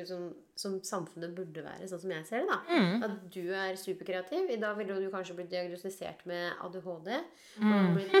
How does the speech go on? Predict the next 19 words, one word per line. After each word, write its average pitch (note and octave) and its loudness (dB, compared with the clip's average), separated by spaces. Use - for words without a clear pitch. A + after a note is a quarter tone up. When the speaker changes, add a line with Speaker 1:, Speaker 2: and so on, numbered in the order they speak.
Speaker 1:
medisinert F#3+ 2
fra F#3+ -4
du F#3 -8
var F#3+ -4
liten, F3+ 8
Speaker 2:
Mm. C#3+ -4
Speaker 1:
og A#3 -4
så C4+ -4
kunne A3+ 8
Speaker 2:
Mm. F#3+ 4
Speaker 1:
ikke G3 -2
du F#3+ -4
bydd F3 -6
på F3+ 0
den F3 -4
fantastiske F3 -10
jobben E3+ -12
du F#3+ -6
gjør. A#3 -4